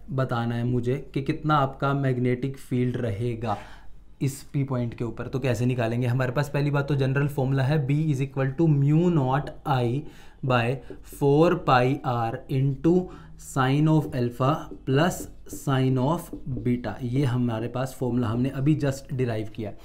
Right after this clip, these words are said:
इसकी हेल्प से निकालते हैं magnetic field due to this infinitely long straight carrying conductor, जो कि ऊपर भी इनफाइनाइट है, नीचे भी इनफाइनाइट है।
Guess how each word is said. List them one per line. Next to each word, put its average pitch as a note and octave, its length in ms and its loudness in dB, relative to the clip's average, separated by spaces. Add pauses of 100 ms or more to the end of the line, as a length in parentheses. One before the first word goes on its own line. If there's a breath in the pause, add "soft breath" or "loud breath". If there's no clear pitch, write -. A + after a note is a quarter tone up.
(280 loud breath)
इसकी D#3+ 240 2
हेल्प D#3 180 6
से E3+ 140 0
निकालते C#3 360 4
हैं D#3 80 2
magnetic C#3 480 2
field C#3 140 2
due C3+ 140 4
to C#3+ 140 2
this C#3+ 240 0
infinitely D#3+ 680 4
long C3+ 200 4 (400 loud breath)
straight D#3 320 4
carrying C#3 260 6
conductor, B2+ 440 2
जो C3+ 160 2
कि D3 260 -2
ऊपर D3 280 2
भी D3 100 2
इनफाइनाइट D3 480 0
है, F3 60 4
नीचे D#3 280 4
भी B2 100 2
इनफाइनाइट G#2+ 460 -4
है। F#2+ 80 -10